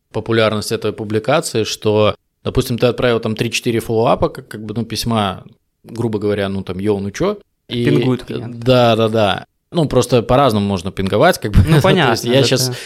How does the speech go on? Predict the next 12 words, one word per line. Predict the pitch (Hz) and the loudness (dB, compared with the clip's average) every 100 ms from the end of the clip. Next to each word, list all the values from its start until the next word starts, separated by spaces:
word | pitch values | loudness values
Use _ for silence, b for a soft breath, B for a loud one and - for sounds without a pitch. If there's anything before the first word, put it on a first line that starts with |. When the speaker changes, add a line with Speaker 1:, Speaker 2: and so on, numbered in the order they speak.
| B B | B B
Speaker 1:
чтобы | - 123 135 | -4 0 0
не | |
вдаваться | 127 127 139 131 | 2 4 4 2
там | - 113 107 101 123 117 | -2 -4 -4 -8 -14 -16
в | - | -8
формулировки | 120 120 120 117 117 117 110 110 110 | -6 0 2 2 2 0 0 2 2
трех-четырех | - 110 - - 117 113 | 0 -4 -4 -4 -4 -2
писем, | - 170 120 | -6 -4 0
я | 120 | 2
расскажу | 113 120 117 | 2 0 -2
последнее | 123 120 160 208 160 | 0 -2 -2 -4 -4
письмо. | 135 123 120 107 | -4 -6 -6 -12